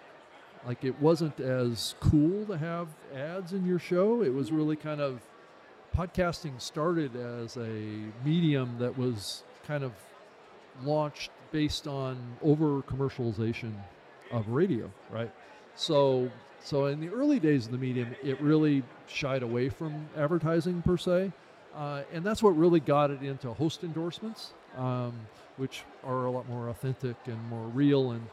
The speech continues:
and that's, um, that's really what built this medium from an economic standpoint is the,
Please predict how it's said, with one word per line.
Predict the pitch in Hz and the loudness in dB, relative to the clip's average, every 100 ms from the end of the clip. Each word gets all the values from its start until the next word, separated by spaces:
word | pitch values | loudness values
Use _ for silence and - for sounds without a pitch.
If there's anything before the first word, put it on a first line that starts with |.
| - - - - 139 | -18 -20 -20 -20 -12
and | 147 | -6
that's, | 180 175 - - - - - | -4 -4 -6 -6 -6 -8 -10
um, | 160 143 139 135 135 - - - - - | -8 -6 -6 -10 -16 -20 -20 -20 -10 -4
that's | 185 190 | -2 4
really | 208 214 | 6 8
what | 170 113 - | 6 2 2
built | 139 165 - - | 4 4 2 -2
this | 156 147 | -2 -2
medium | 147 160 170 190 180 - | -2 0 -2 -4 -6 -6
from | 139 | -4
an | 127 | -4
economic | 131 117 117 143 170 | -4 -4 -4 -4 -6
standpoint | - 180 175 202 202 139 | -4 -4 0 2 4 2
is | 120 - | 0 0
the, | 120 120 123 | 2 2 2